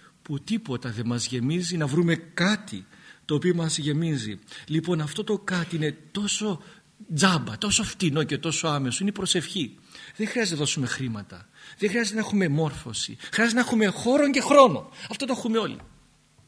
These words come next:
Και τότε αντιλαμβανόμαστε το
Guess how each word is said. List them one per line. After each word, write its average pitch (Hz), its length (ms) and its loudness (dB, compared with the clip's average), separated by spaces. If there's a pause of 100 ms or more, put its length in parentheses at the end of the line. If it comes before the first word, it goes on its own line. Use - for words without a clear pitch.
(1400)
Και 240 140 4
τότε 285 220 2
αντιλαμβανόμαστε 247 720 6
το 226 200 4